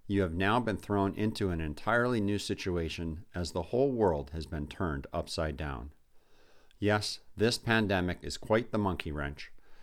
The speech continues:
and all your plans are likely on hold or changing. This is a good opportunity to remind you that it's not about you. Sorry to break it to you. It's about your customers and clients.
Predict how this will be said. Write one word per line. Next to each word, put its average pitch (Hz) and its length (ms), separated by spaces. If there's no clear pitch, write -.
and 90 140
all 101 220
your 113 120
plans 87 440
are 87 180
likely 90 420
on 78 200
hold 101 420
or 87 340
changing. 73 520
This 113 220
is 90 100
a 82 60
good 117 240
opportunity 98 680
to - 160
remind 98 400
you 69 200
that 87 140
it's - 180
not 92 340
about 82 440
you. 73 300
Sorry 92 500
to 85 120
break 87 280
it 76 100
to 73 120
you. 67 180
It's - 240
about 90 280
your 73 100
customers 95 640
and 85 120
clients. 80 520